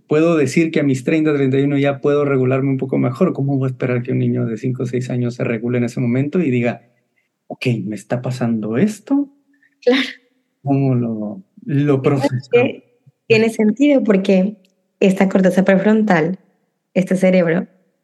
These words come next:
Speaker 2: termina de va-, de madurar hasta los veinticinco, veintisiete años. Así que ahorita esto que estás sintiendo de apenas a mis treinta estoy sintiendo que lo estoy manejando, claro, tiene que ver con una madurez cerebral.
Speaker 1: Ujú.
Speaker 2: Entonces, ¿cómo le podemos pedir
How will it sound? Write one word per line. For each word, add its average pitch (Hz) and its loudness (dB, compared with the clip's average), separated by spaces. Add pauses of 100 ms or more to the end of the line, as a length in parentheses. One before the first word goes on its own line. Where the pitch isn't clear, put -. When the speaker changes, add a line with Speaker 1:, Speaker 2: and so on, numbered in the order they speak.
Speaker 2:
termina 208 2
de 214 2
va-, 190 2
de 185 2
madurar 185 2
hasta 190 -4
los 185 2
veinticinco, 185 0
veintisiete 190 0
años. 247 0
Así 196 0
que 202 4
ahorita 240 2
esto 247 2
que 254 0
estás 254 2
sintiendo 226 4
de 202 2 (260)
apenas 294 2
a 285 2
mis 196 2
treinta 226 2
estoy 202 0
sintiendo 214 2
que 190 -2
lo 165 0
estoy 190 0
manejando, 190 0 (240)
claro, 170 2
tiene 180 -2
que 196 0
ver 190 4
con 190 2
una 202 2
madurez 175 2
cerebral. 185 -2 (640)
Speaker 1:
Ujú. 120 -6
Speaker 2:
Entonces, 208 0
¿cómo 214 0
le 202 2
podemos 202 0
pedir 202 2